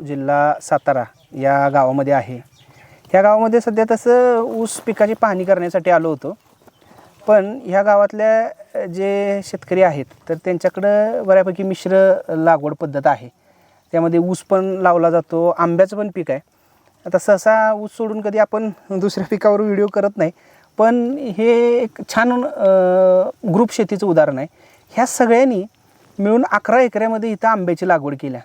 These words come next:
जमीन जर बघितली तर एकदम लालसर मुरमाड जमीन आहे ही, म्हणजे आंबा या पिकासाठी किंवा कुठल्याही फळ पिकासाठी पोषक अशी, जशी पाहिजे तशी जमीन ही आहे. आणि ह्या जमिनीमध्ये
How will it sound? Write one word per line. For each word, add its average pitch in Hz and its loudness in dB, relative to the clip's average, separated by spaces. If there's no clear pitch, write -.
जमीन 220 -2
जर 254 4
बघितली 226 -2
तर 190 -6
एकदम 208 -2
लालसर 196 0
मुरमाड 175 2
जमीन 151 -4
आहे 123 -6
ही, 127 -10
म्हणजे 156 2
आंबा 165 2
या 180 0
पिकासाठी 175 -8
किंवा 196 -4
कुठल्याही 214 -4
फळ 214 2
पिकासाठी 214 -2
पोषक 214 0
अशी, 208 -2
जशी 214 -8
पाहिजे 175 0
तशी 175 -8
जमीन 160 0
ही 156 0
आहे. 135 0
आणि 240 2
ह्या 233 2
जमिनीमध्ये 247 0